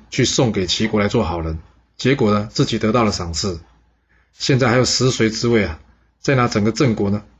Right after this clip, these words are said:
去献媚给楚国。让你们郑国跟齐国绝交。只是不知道这次申侯呢，从楚国拿到了什么好处。要是不把这个申侯给除掉，我看你们郑国的灾难恐怕是不会停止的。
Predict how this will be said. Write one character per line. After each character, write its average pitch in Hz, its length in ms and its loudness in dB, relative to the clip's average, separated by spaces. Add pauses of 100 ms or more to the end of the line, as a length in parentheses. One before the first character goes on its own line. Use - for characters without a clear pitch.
去 - 180 -6
献 156 240 2
媚 123 160 2
给 104 120 2
楚 92 260 -6
国。 85 240 -8 (600)
让 139 160 2
你 113 40 2
们 107 140 2
郑 143 160 2
国 110 140 4
跟 123 140 2
齐 - 260 0
国 110 160 4
绝 101 200 0
交。 101 360 -2 (580)
只 - 160 -4
是 175 120 2
不 165 120 2
知 143 140 2
道 160 160 4
这 151 100 2
次 143 160 2
申 147 220 4
侯 110 160 0
呢， 110 260 -4
从 139 220 2
楚 110 160 -2
国 110 140 -2
拿 113 160 2
到 131 80 2
了 113 80 2
什 92 120 -2
么 90 80 0
好 85 160 -2
处。 82 280 -4 (920)
要 135 140 2
是 143 100 4
不 135 160 2
把 110 120 2
这 127 100 2
个 117 60 4
申 135 240 2
侯 101 100 -2
给 104 80 2
除 104 260 -6
掉， 101 320 -2 (360)
我 117 100 0
看 135 180 0
你 117 40 2
们 110 120 2
郑 131 160 2
国 110 120 2
的 110 60 2
灾 117 180 0
难 95 260 -2
恐 - 160 -4
怕 117 100 2
是 117 100 2
不 107 80 0
会 117 100 4
停 107 240 0
止 92 160 -4
的。 80 200 -8